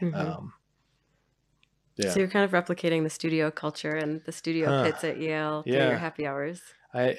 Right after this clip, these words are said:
Speaker 2: hadn't thought about that. Yeah. But yeah, that's, uh, what I try to get to.
Speaker 1: Uh-huh. Do you feel like you get to see that same culture when you teach and you have reviews?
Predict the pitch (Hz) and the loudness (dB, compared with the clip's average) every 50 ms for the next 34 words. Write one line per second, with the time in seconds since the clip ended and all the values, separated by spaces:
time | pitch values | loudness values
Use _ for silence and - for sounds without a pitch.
0 | 123 120 120 120 120 120 127 123 127 - 104 101 - 95 - - 113 110 107 101 | -2 -4 -2 -2 -2 0 0 0 0 -2 -4 -6 -6 -6 -6 -6 -6 -6 -6 -8
1 | - - _ _ _ _ _ _ - 131 117 123 123 110 104 101 - - - - | -10 -14 _ _ _ _ _ _ -2 0 2 4 4 4 2 0 -4 -6 -6 -8
2 | - - - - 110 107 104 101 - - 104 104 110 107 - - 101 104 - - | -8 -10 -8 -6 -4 -4 -4 -4 -4 -4 -2 -2 -4 -4 -4 -4 -6 -6 -8 -12
3 | _ _ - 180 180 170 160 170 190 - - - - - - _ _ - 190 196 | _ _ -2 0 0 0 -2 -4 -6 -10 -16 -20 -20 -20 -20 _ _ 2 2 2
4 | 190 196 196 196 202 190 196 190 175 170 170 175 170 170 - - - 180 170 170 | 2 2 2 2 2 2 2 2 4 2 2 0 -4 -6 -6 -2 0 2 2 2
5 | 165 165 160 151 - - - 170 165 165 165 - - 160 160 - - 160 156 156 | 2 2 0 0 -2 -2 -2 0 0 0 -2 -4 -6 -6 -6 -4 -2 0 0 0
6 | 151 151 156 170 202 247 - 190 170 165 165 170 175 - - 190 190 - - - | 0 0 -2 -4 -8 -10 -4 0 0 2 2 2 0 0 -2 -4 -4 -2 0 2
7 | 170 156 151 156 160 - - 156 170 175 175 175 180 185 185 185 190 190 196 208 | 2 4 4 2 2 0 0 -2 0 0 0 0 -2 -4 -4 -4 -4 -4 -4 -6
8 | 220 214 - - | -8 -10 -14 -16